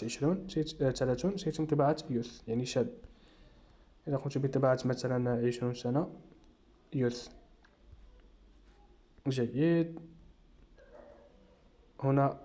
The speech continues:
سنقوم مرة أخرى بطباعة، إذا كان أكبر أو يساوي،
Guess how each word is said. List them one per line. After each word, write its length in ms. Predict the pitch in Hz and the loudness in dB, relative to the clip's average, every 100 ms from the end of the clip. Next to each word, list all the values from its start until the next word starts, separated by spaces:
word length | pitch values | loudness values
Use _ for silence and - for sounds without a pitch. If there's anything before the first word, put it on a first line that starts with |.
| - | -10
سنقوم 520 | - 131 131 123 120 - - - | -6 -4 0 0 -2 -6 -14 -4
مرة 460 | 127 127 123 123 120 | 0 2 0 -2 -6
أخرى 480 | - 123 120 120 - - - - - _ - - | -4 -2 2 0 0 -12 -20 -20 -20 _ -20 -8
بطباعة، 380 | - 123 123 127 - - - - - - - - | 0 2 2 2 -4 -14 -20 -20 -20 -20 -4 2
إذا 200 | 143 170 | 6 8
كان 280 | 170 180 156 | 8 8 8
أكبر 560 | 156 156 - 147 156 | 4 2 4 6 6
أو 140 | 165 156 | 6 6
يساوي، 480 | 147 160 143 127 | 4 4 4 4